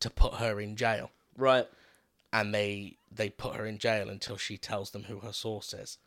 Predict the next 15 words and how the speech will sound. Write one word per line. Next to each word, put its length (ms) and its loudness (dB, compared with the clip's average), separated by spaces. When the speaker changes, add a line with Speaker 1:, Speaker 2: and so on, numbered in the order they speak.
Speaker 1:
but 120 -10
she 120 0
won't. 340 -6
Speaker 2:
Right. 340 -2
Speaker 1:
And 140 0
that 120 0
sounds 440 4
interesting. 600 0
It 60 -10
sounds 120 -2
like 100 -4
an 80 0
interesting 440 -2
concept. 680 0
Speaker 2:
Sure. 320 -6